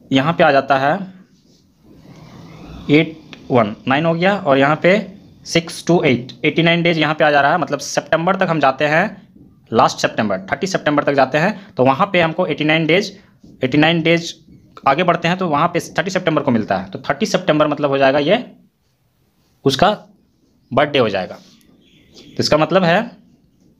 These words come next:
date of birth, तो उसका date of birth क्या हो जाएगा? Date of birth of second child, दूसरे बच्चे का जन्मदिन हो जाएगा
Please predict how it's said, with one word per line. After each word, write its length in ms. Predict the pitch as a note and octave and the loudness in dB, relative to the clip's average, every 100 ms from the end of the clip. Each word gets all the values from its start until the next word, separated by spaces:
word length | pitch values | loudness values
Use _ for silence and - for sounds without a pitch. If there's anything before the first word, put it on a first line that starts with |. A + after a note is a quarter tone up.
| _ _ - - - - - - B2+ | _ _ -20 -20 -20 -18 -18 -8 -2
date 140 | F3+ | 0
of 80 | F3+ | 2
birth, 300 | C3 C3+ - - _ _ _ _ _ - - - - - - | 2 2 0 -16 _ _ _ _ _ -20 -20 -16 -14 -14 -2
तो 60 | D3+ | 0
उसका 140 | C#3+ | 2
date 200 | D#3+ F3 | 2 2
of 100 | F#3+ | 2
birth 200 | D#3+ D#3+ | 2 0
क्या 100 | - | 2
हो 60 | E3+ | 2
जाएगा? 220 | E3 F3 C#3 | 4 2 0
Date 160 | D3+ | -2
of 120 | F3 D3 | -2 2
birth 220 | C#3+ D3 | 2 2
of 180 | D#3+ F#3 | -2 0
second 340 | F3 E3 D#3 | -4 -2 -2
child, 180 | G#2+ F#2+ - - | -2 -4 -8 -10
दूसरे 200 | B2+ D#3+ | -4 0
बच्चे 200 | D#3 E3 | 0 2
का 60 | E3 | 2
जन्मदिन 280 | D3 D3+ D#3 | 4 2 4
हो 80 | |
जाएगा 280 | D#3+ D#3 F3+ | 4 4 2